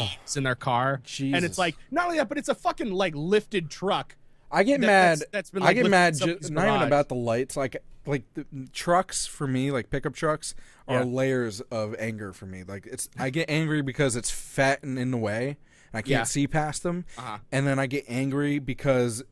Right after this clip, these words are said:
Speaker 2: I'm just sitting there like, "Why do you need that?" And then I get angry because of the light. So at night, even if it's not their high beams,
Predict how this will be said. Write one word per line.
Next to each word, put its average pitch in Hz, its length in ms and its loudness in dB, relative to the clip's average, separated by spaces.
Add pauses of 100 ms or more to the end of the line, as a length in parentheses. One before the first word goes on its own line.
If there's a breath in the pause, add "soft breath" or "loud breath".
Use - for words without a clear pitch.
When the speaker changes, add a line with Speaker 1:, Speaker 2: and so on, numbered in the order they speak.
(140)
Speaker 2:
I'm 120 140 -4
just 120 180 -8
sitting 143 260 0
there 135 140 0
like, 117 200 0
"Why 139 260 2
do 156 80 -2
you 156 140 0
need 143 300 -2
that?" - 340 -10 (360 loud breath)
And 131 160 0
then 160 300 4
I 131 140 -2
get 135 180 0
angry 131 380 -2
because 170 360 0
of 147 120 -4
the 117 80 -6
light. 104 280 -4
So 139 160 2
at 127 120 0
night, 143 320 0 (260 loud breath)
even 277 180 0
if 294 120 -4
it's 202 140 -4
not 190 140 2
their 135 120 -4
high 156 220 0
beams, 107 400 -6